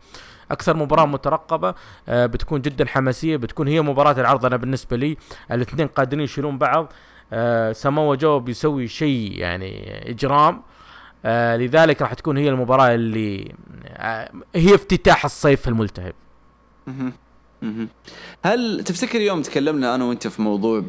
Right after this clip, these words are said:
Speaker 2: يعني بوكينج معين لرومان رينز من فترة،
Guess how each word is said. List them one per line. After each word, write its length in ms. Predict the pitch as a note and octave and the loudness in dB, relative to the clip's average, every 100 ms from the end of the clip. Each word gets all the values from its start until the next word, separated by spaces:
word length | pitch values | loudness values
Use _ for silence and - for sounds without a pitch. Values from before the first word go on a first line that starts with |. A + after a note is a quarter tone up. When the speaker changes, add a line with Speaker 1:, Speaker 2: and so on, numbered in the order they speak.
| - - | -10 -4
Speaker 2:
يعني 240 | G2+ A#2 | 0 0
بوكينج 440 | C3+ G#3+ D3 C3 | 0 0 0 0
معين 320 | A#2+ D3+ B2+ F#2+ | 0 0 0 -2
لرومان 360 | A2+ B2+ A#2 | -2 0 0
رينز 300 | A#2+ B2 G2+ | 0 -2 -2
من 100 | G#2 | -4
فترة، 420 | F#2+ D#3 F#2+ A2 | -2 -4 -4 -8